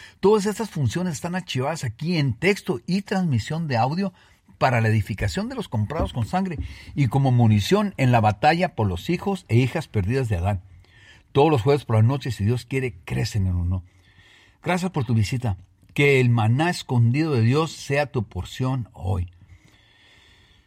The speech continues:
Hoy es un tiempo de gran confusión. Temor y la angustia se multiplican en la población en general por una ca-,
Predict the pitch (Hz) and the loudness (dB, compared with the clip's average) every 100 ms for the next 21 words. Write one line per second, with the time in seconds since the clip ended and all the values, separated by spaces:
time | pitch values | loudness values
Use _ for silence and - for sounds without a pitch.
0 | _ _ _ _ 180 208 214 196 190 180 | _ _ _ _ 4 4 4 2 2 2
1 | 185 214 190 123 131 160 156 131 104 - | 0 2 0 0 -2 -4 -4 -4 -4 0
2 | 127 127 98 - - - 127 120 127 151 | 0 0 -4 -10 -8 2 6 6 6 4
3 | 156 - 127 117 113 104 139 135 - 135 | 2 0 2 4 4 4 0 -2 -4 -2
4 | 131 113 107 - 104 - 131 151 - 156 | 2 4 4 2 -4 -2 -4 -4 -4 -4
5 | 139 107 104 107 101 95 - 135 143 131 | 0 0 0 -2 -2 -2 -4 -4 -4 -2
6 | 113 104 110 139 120 117 113 143 190 190 | 0 0 0 -4 -6 -2 0 0 -2 -6
7 | - 117 | -8 -10